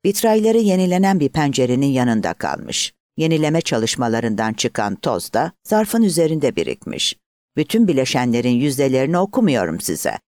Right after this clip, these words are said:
Gerçek bir bilmeceymiş anlaşılan. Adamlara şapka çıkarmak gerek. Vitray kelimesini duyar duymaz, Annabel'in kafasında her şey yerli yerine oturmuş, genç dedektif olanları anlayıvermişti.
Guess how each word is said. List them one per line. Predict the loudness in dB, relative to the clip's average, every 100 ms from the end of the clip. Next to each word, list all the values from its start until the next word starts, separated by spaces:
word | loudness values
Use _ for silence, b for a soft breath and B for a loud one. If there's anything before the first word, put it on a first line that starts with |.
| -2
Gerçek | -2 0 -2 0
bir | 0 0
bilmeceymiş | 0 0 0 0 -2 -4
anlaşılan. | -4 -4 -6 -6 -6 -8 -8 -8
Adamlara | -2 0 0 0 0
şapka | -2 -2 -2
çıkarmak | -2 -4 -4 -4 -6 -6
gerek. | -4 -4 -4 -10 _ _ _ _ _ _ _ _ _ -4
Vitray | -4 -2 -2 -2
kelimesini | -2 0 0 0 0 -2 -2
duyar | -2 -2 -2 -4 -6
duymaz, | -8 -6 -6 -6 -10 _
Annabel'in | -2 0 2 2 2
kafasında | 0 0 0 0 0 -2
her | -2 -2 -2
şey | 0 0
yerli | 0 0 0
yerine | 0 0 -2 -2
oturmuş, | -4 -4 -4 -4 -4 -4 -6 _ -4
genç | -2 -2 -2
dedektif | -2 -2 -2 -2 0
olanları | 0 2 0 0
anlayıvermişti. | 0 0 0 -2 -4 -6 -6 -4 -6